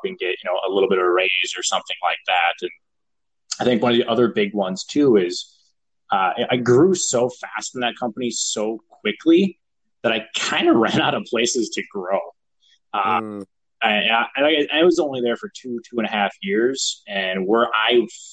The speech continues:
Speaker 1: finished, there, there really wasn't anywhere for me to go for the next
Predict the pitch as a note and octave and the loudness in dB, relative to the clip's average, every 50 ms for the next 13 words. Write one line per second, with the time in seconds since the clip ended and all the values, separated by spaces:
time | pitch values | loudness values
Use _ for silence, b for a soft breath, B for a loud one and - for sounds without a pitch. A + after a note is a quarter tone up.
0 | - - D3+ D3 C#3 B2 G#2+ G2 F#2 - - - - - - - _ _ _ _ | -4 0 0 2 2 2 2 2 0 -2 -4 -8 -8 -10 -14 -16 _ _ _ _
1 | _ _ _ _ _ _ _ C#3+ C#3+ E3 E3+ E3 C#3 D#3+ E3 D#3+ C#3+ C#3+ D#3 E3 | _ _ _ _ _ _ _ 0 0 0 0 0 0 2 2 2 2 2 2 4
2 | D#3+ D#3+ D3 B2+ B2 C3 C3 B2+ B2+ A#2+ - A2 A#2+ A2+ A#2 A#2 A2+ - - A2+ | 4 4 2 2 2 2 2 0 -2 -6 -8 -8 -6 -4 -4 -4 -4 -6 -8 -10
3 | G#2+ G#2 G2 G2+ G2 G2+ G2+ - G#2+ G2+ G2 G2 F#2+ - - - | -10 -10 -8 -8 -8 -10 -10 -12 -16 -16 -14 -12 -12 -12 -14 -18